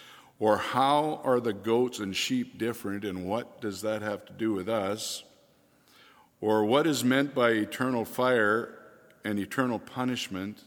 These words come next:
if we're over-concerned with these things, rather than listening to what the story says,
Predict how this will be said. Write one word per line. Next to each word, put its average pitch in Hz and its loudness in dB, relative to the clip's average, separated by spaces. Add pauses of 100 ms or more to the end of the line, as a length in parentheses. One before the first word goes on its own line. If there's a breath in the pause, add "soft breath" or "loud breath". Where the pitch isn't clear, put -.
(1500 soft breath)
if 101 -6
we're 151 6
over-concerned 143 2
with 110 -4
these 127 0
things, 85 -6 (360 loud breath)
rather 127 6
than 131 4
listening 147 2
to 135 2
what 135 0
the 117 -8
story 143 0
says, - -8